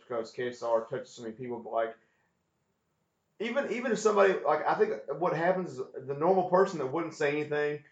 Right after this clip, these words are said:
like, like us, we just sit there and be like, "Man, that fucking sucks," whatever, and we would ne-,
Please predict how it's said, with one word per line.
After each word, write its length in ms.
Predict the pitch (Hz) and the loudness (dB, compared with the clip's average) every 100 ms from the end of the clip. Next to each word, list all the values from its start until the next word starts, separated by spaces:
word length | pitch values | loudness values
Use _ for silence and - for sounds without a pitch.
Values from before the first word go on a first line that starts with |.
| _ 135 | _ -6
like, 220 | 131 - | -4 4
like 180 | 156 151 | 6 6
us, 320 | 135 - - _ - | 4 2 -10 _ -2
we 120 | 170 | 0
just 140 | 175 175 | 2 0
sit 120 | 165 | 0
there 120 | 160 | 0
and 80 | 143 | 4
be 80 | 147 | 4
like, 220 | 135 151 | 4 2
"Man, 160 | 151 | 0
that 180 | 143 135 | 0 -2
fucking 240 | 127 117 - | -4 -6 -4
sucks," 320 | 113 110 - | -2 -2 -2
whatever, 420 | 117 113 120 117 | 2 2 2 -2
and 100 | 135 | 0
we 100 | 165 | 0
would 120 | |
ne-, 60 | 160 | 0